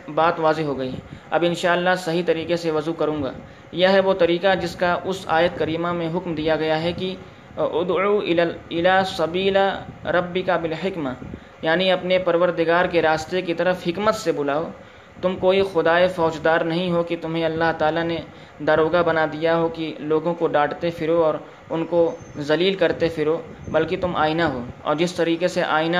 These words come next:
صرف حقیقت حال بتا دیتا ہے، ڈانٹ ڈپٹ اور سختی نہیں کرتا، اسی طرح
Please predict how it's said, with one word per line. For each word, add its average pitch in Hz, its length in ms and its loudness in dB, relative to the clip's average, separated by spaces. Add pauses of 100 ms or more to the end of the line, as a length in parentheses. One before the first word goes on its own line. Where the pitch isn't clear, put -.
صرف 180 340 -4
حقیقت 180 380 -2
حال 160 220 0
بتا 156 280 2
دیتا 151 280 0
ہے، 131 100 -4 (400)
ڈانٹ 165 320 2
ڈپٹ 180 300 2
اور 170 100 6 (260)
سختی 170 340 -2
نہیں 185 180 0
کرتا، 151 320 0 (440)
اسی 165 320 -4
طرح 170 340 0